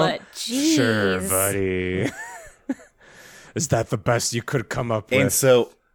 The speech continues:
Speaker 3: I originally wanted to, to move in the twentieth,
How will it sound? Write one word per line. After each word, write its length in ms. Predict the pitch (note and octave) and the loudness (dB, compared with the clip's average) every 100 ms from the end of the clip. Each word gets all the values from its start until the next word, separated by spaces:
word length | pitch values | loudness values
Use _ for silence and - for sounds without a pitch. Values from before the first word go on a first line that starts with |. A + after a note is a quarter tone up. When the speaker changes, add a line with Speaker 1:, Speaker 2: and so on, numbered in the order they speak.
| _ _ _ _ | _ _ _ _
Speaker 3:
I 100 | A#2 | 2
originally 460 | B2+ A2+ C3 D#3 D#3 | 4 4 2 4 4
wanted 340 | C3 B2+ B2+ - | 6 4 2 2
to, 260 | C3 G#2+ - | 4 4 0
to 400 | - G#2 F#2+ - | 2 4 4 2
move 300 | G2 G#2 G#2 | 0 0 0
in 100 | A2 | 0
the 80 | F#2 | -2
twentieth, 600 | - G#2+ F#2+ D2 C#2+ - | -2 -2 -2 -4 -8 -12